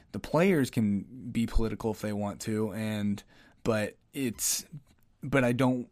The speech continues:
like a lot of intersection of that with the sport itself, meaning it's like, if I sit down to watch a football game, I just wanna see football, right? And I think it's, it, it's well, it's, like, well understood knowledge that, like,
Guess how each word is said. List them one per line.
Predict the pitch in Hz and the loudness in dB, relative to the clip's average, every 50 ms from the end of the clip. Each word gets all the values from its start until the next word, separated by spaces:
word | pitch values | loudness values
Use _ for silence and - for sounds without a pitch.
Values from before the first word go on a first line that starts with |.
| _ _ - | _ _ -8
like | 131 120 120 113 - | -2 2 4 4 4
a | 117 | 4
lot | 117 113 110 | 2 0 -2
of | 110 101 | -2 0
intersection | - 202 202 180 - - 131 113 - 120 113 | 2 4 4 4 4 0 -2 -4 -2 -4 -4
of | 104 98 104 123 | -4 -4 -4 -2
that | 147 156 156 139 123 117 - - | 2 4 4 4 4 2 0 -4
with | 117 113 117 117 113 110 - - - - | -4 -4 -2 -2 -2 -2 -4 -6 -10 -10
the | 117 117 113 | -8 -6 -4
sport | - - - - 110 107 104 | -6 -6 -4 -4 -4 -4 -4
itself, | 95 - - 160 143 107 90 - | -6 2 4 4 4 4 2 0
meaning | - 131 127 123 117 113 | 2 2 2 2 2 -2
it's | 110 - | -2 -2
like, | 120 110 104 | -2 -4 -2
if | 107 107 | 0 0
I | 147 | 0
sit | 160 - 156 131 | 2 2 2 2
down | 135 131 123 120 | 2 2 2 2
to | - 120 | 2 0
watch | 110 - - | 0 0 0
a | |
football | - 180 170 - 107 | 0 -2 0 0 -4
game, | 98 - 104 98 95 - | -6 -6 -6 -6 -8 -6
I | - 117 135 | -4 -2 -2
just | 127 - - | -2 -2 -4
wanna | 110 107 | -6 -6
see | 101 - - | -6 -8 -12
football, | - - 156 - - - 73 - - - - - - - - | -8 -8 -8 -6 -4 -6 -8 -8 -12 -16 -20 -20 -20 -8 -2
right? | - 110 113 120 117 - | 0 0 2 0 0 -2
And | 123 113 110 110 | -4 -4 -2 -2
I | 101 117 | -4 -4
think | - - 139 131 - | -2 0 0 0 0
it's, | 117 110 - - - - - - - - - - - - - _ _ _ - - - - - _ _ _ - | -2 -4 -4 -8 -10 -12 -14 -20 -20 -20 -20 -20 -20 -20 -20 _ _ _ -20 -20 -20 -20 -20 _ _ _ -8
it, | - - - - | -6 -6 -6 -4
it's | - 147 131 139 143 113 143 139 - - - | -6 -6 -4 -6 -4 -4 -4 -4 -4 -4 -6
well, | 131 131 120 135 143 147 139 139 139 120 - - - - - - - - - - - - - - - 123 - - _ _ - | -6 0 4 6 8 8 8 8 6 4 0 -6 -10 -10 -8 -8 -8 -10 -12 -18 -20 -20 -16 -10 -10 -10 -10 -10 _ _ -6
it's, | 139 120 - - | -6 -6 -2 -2
like, | 120 107 101 - - 135 - - - - - | -2 -4 -4 -6 -12 -18 -20 -20 -20 -8 -2
well | 131 131 135 123 | 2 4 4 4
understood | 120 117 - - - 120 101 | 4 2 0 0 0 0 2
knowledge | 113 127 160 160 135 117 107 | 4 6 6 6 6 6 2
that, | 123 113 110 | 0 -2 -2
like, | 113 107 104 - | -2 -4 -4 -6